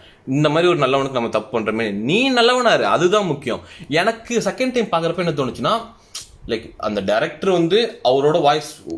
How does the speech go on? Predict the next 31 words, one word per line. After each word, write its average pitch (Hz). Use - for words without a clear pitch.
ஒரிஜினல்ல 170
என்ன 139
வேணா 143
இருந்துட்டு 127
போட்டோம், 104
இந்த 104
படத்துல 202
அந்த 139
டைரக்டரோட 180
வாய்ஸா 151
வந்து 165
இதுதான் 151
இருந்துச்சு. 104
இங்க 165
இது, 180
இந்த 175
கேரக்டர் 165
வந்து 202
இந்த 156
சீன்ல 175
வந்து 147
it 180
was 190
ஒரு 170
ஃப்ளாடான 180
கேரக்டர் 143
பேசுறதுக்கு 135
டைரக்டரோட 214
வாய்ஸ் 175
ஆப்போசிட்ல 151
ராதிகா 156